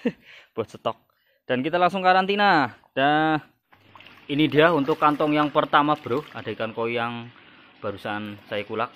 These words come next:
tiga puluh ekor. Jenisnya ada soa, siro, beko, kohaku, sanke. Dan langsung saja kita karantina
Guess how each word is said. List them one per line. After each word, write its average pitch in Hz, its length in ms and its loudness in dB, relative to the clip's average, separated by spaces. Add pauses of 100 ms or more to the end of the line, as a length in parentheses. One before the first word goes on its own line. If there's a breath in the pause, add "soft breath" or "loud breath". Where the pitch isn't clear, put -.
(380)
tiga 110 240 -8
puluh 107 160 -4
ekor. 139 240 0 (480)
Jenisnya 113 360 -8
ada 107 220 -6 (880)
soa, 175 560 -2 (520)
siro, 175 640 -2
beko, 170 600 -4
kohaku, 143 520 -2
sanke. 170 480 -2 (800)
Dan 156 400 -8
langsung 143 240 -8
saja 135 160 -6
kita 127 240 -6
karantina 127 560 -4